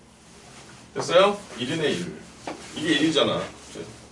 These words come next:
정답은 얼마? 마이너스 일. 아무 의미도 없는 문제. 아, 그러니까 아무 의미는 있는데, 의미는 아주 중요하죠. 근해성인데 뭡니까? 그래,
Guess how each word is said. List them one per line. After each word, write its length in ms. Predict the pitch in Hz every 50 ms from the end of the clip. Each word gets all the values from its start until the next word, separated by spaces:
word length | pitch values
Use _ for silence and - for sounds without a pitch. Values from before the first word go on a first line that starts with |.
| - - - - - - - -
정답은 420 | - 120 135 131 131 123 117 117 113
얼마? 400 | - - - 143 - - - - - - - - - - - - - - - - - -
마이너스 460 | 85 85 85 104 110 110 - - -
일. 240 | - - - - - - - - - - - - - - - - - - - - - - - - - - -
아무 540 | - - - - - - - 220 220 214 170
의미도 320 | 123 277 147 - - -
없는 280 | - - - 143 151 139
문제. 340 | 135 117 104 95 - - - - - - - - - - - - - - - - -
아, 40 |
그러니까 280 | 104 110 110 120 - - -
아무 340 | - - - - 135 135 147
의미는 300 | 208 233 254 240 208 165
있는데, 340 | 135 147 160 156 156 180 180
의미는 320 | - 147 - 214 226 214
아주 260 | 185 - - - 202
중요하죠. 580 | 170 180 170 170 151 143 147 151 131 113 - -
근해성인데 720 | - 135 143 147 143 139 123 120 120 135 160 165 165 - - - - - - -
뭡니까? 460 | 113 147 160 160 160 - - - - - - - - - - - - - - - - - - - - - - - - - - - - -
그래, 140 | 127 139